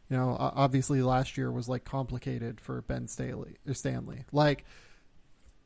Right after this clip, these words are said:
e-, everything about Xavier should be really good,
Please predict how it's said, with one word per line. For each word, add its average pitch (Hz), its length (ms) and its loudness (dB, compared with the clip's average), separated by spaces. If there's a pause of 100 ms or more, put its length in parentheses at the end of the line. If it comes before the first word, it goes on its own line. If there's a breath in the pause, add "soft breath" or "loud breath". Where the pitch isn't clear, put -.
e-, 190 140 6
everything 220 400 8
about 180 300 8
Xavier 147 400 8
should 208 360 6
be 170 160 6
really 156 320 10
good, 139 480 8